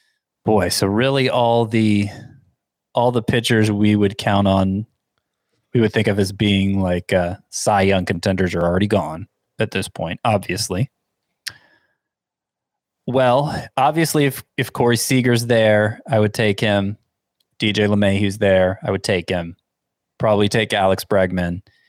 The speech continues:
if he's there. Don't know that I'd take all three, use three of those five picks on those three, but those would earn, um, you know, a little, a little tick up from me. And then I would look at what pitchers are there. If it's Maeda, if it's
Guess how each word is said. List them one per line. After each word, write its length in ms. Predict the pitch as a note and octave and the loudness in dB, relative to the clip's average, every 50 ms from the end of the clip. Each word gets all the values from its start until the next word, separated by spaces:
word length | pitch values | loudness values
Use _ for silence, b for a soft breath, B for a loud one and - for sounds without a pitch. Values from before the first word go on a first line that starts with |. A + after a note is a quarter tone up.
| _ _ _ | _ _ _
if 140 | - G2+ - | -8 -4 -2
he's 200 | A2 G2+ F2+ G#2+ | -2 -2 -2 -2
there. 220 | A2+ - - A#2+ - | -2 -2 -2 -2 -2
Don't 160 | A2 G#2 A2+ | 0 0 0
know 80 | C3 C3 | 0 0
that 160 | C3 C#3+ C3+ | 0 0 0
I'd 100 | C3 C3 | 0 0
take 220 | - D3+ C3+ - | -2 -2 0 0
all 100 | B2+ A#2+ | 0 0
three, 320 | - - C3+ B2+ B2 G#2+ G2 | 0 0 0 2 2 2 2
use 320 | F#2+ F#2+ F#2 F#2 F#2 - - - | 2 0 -2 -2 -4 -6 -8 -4
three 200 | - A#2 A2 G#2+ | 0 0 2 2
of 40 | G2 | 4
those 220 | G#2 F#2+ F#2 - | 2 0 0 0
five 260 | - G#2 F#2+ F#2 F2+ | 0 0 0 0 0
picks 240 | - G2 F2 - - | -2 -4 -4 -2 -4
on 120 | F2+ F2 | -4 -4
those 220 | F2 E2+ F2 - - | -4 -4 -6 -8 -8
three, 260 | - F2 E2 E2 E2 | -8 -8 -8 -8 -6
but 200 | - - E2+ - | -6 -6 -4 -2
those 300 | - G2+ G2+ G2 - - | 0 0 0 0 0 0
would 260 | G#2+ F2+ F#2 F#2 - _ b b b b b b b b b b b b b b b b b b b _ _ _ _ _ _ _ _ _ - | 0 0 -2 -4 -10 _ b b b b b b b b b b b b b b b b b b b _ _ _ _ _ _ _ _ _ -4
earn, 360 | G#2+ A2 A2 G#2+ G#2+ G#2 G#2 G#2 - - | -2 0 0 2 2 2 2 0 0 -2
um, 540 | - G#2+ G2+ F#2+ F#2 F#2 F#2 F2 F2+ F#2+ - _ _ _ _ _ _ _ _ _ _ _ _ _ _ _ _ _ _ | -2 0 2 2 4 2 2 0 -4 -8 -12 _ _ _ _ _ _ _ _ _ _ _ _ _ _ _ _ _ _
you 120 | - - - | -8 -4 -2
know, 100 | G2+ F#2+ | 0 0
a 20 | |
little, 240 | F#2+ G#2+ G#2+ G2+ G2+ - - | 0 2 0 0 -2 -2 -2
a 40 | - | -2
little 220 | A2+ A#2 B2 A2+ G#2+ | 0 0 0 0 -2
tick 380 | - - - C#3 C3 - - - | -4 -4 -6 -6 -6 -6 -4 -2
up 240 | - - - - C#3 | -2 -2 -2 -4 -8
from 300 | - - - A2 G2+ G2+ | -12 -6 -4 -2 0 0
me. 380 | G#2 A#2 G#2+ F2+ F2 F#2 - _ B B B B B B B B B B B B B B B B B B B B B B - | 0 0 0 -2 -4 -6 -10 _ B B B B B B B B B B B B B B B B B B B B B B -4
And 140 | F#3 G3+ | -2 0
then 80 | A#3+ C4+ | 2 2
I 80 | C#4 C4+ | 2 4
would 180 | B3 A#3+ A3 | 2 2 2
look 380 | G#3 G3 F#3+ G3+ G#3 G#3 - - | 2 2 2 2 2 2 0 0
at 380 | F#3+ F#3+ F3+ - - - - - | 0 0 0 0 -2 -4 -4 -2
what 240 | D#3+ D#3+ D#3+ - - | 0 0 0 0 -2
pitchers 320 | - E3 - D#3+ D3+ C#3+ | -2 -2 0 0 2 2
are 240 | F3 G3 G#3+ F3+ C3+ | 2 4 4 2 2
there. 300 | A#2 G#2+ G2+ G2 G#2+ A#2+ | 2 2 2 2 2 2
If 100 | A#2 - | 0 0
it's 160 | A#2+ - - | -2 -2 -2
Maeda, 560 | B2 A#2 G#2+ G#2+ A2+ B2+ B2+ C3 B2+ B2+ B2 | 0 0 2 2 2 2 2 2 2 2 0
if 160 | A#2 - - | 0 0 -2
it's 400 | G#2+ F#2 - - - - - - | -4 -4 -4 -4 -6 -6 -8 -10